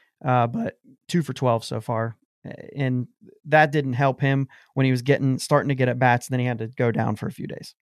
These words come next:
Mitch Keller will start the game, uh, on Wednesday. So the day that we release this. And I'm looking for good things out of him because he's pitched three innings and he's given up five hits and <laughs> four runs.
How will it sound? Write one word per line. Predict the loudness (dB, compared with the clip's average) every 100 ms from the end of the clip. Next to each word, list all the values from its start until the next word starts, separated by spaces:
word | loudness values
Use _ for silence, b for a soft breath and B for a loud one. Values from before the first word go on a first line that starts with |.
| _ _ _ _ _ _ _ _ -2
Mitch | 0 0 6
Keller | 8 8 4
will | 2 0
start | -2 4 4 4 0
the | 0
game, | 2 2 0 -4 _ _ _ -4
uh, | -2 0 0
on | 2 2
Wednesday. | 2 2 0 -4 -10 -12 -18 _ _ _ _ _
So | -4 -2 -2
the | -4
day | -2 -2
that | 0
we | -2
release | -2 -4 -4
this. | -2 -2 -2
And | -2 2
I'm | 4
looking | 4 2 -2
for | 0
good | 2 2
things | 0 2
out | 2
of | 4
him | 4 2 0 _ _ -12
because | -2 2 2 0 -10
he's | -8
pitched | -2 -2 -2
three | -2 0 2
innings | 2 0 -4 -2
and | 0
he's | 0
given | 0 0
up | 0
five | 0 2 2
hits | 0 -4
and | -8 -8
<laughs> |
four | -4 0 2
runs. | 2 2 0 -4